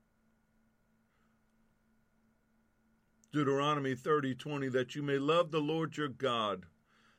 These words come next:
that you may obey his voice, that you may cling to him,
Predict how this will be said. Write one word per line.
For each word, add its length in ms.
that 200
you 80
may 220
obey 460
his 240
voice, 420
that 260
you 80
may 160
cling 600
to 160
him, 340